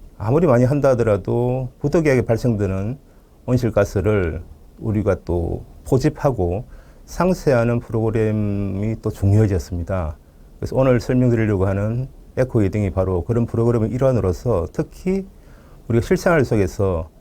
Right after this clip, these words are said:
실천할 수 있는 아주 유용한 프로그램이기 때문에 결혼식을 앞둔 많은 분들의 관심을 특히 부탁드리겠습니다.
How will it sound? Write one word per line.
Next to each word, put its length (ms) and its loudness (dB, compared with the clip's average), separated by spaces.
실천할 460 -2
수 120 -6
있는 300 0
아주 160 -2
유용한 340 2
프로그램이기 580 -2
때문에 520 -2
결혼식을 640 2
앞둔 680 -2
많은 280 0
분들의 520 -2
관심을 420 -2
특히 180 -10
부탁드리겠습니다. 960 -6